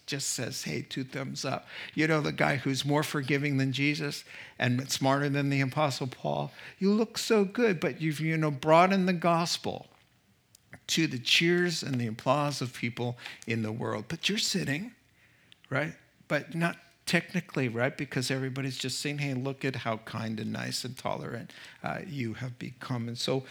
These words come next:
watch that. I just noticed that. He calls it a wicked thing.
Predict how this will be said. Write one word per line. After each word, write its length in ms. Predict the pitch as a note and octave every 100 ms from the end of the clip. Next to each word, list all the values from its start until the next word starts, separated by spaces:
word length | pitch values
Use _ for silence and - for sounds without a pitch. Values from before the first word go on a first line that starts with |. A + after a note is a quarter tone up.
| - -
watch 600 | B2+ F3+ F4 - - -
that. 320 | - F2 D#2
I 100 | A#2
just 500 | C#3+ - G#3+ - -
noticed 360 | C#3+ E3 A3+ -
that. 380 | A2+ B2 C#3 A2+
He 320 | E3+ D3+ E3+
calls 440 | - - G#3+ D4 A3+
it 80 |
a 60 | F3
wicked 580 | B2+ D3 E3+ C3 A2 G#2+
thing. 360 | A#2+ F2 F#2+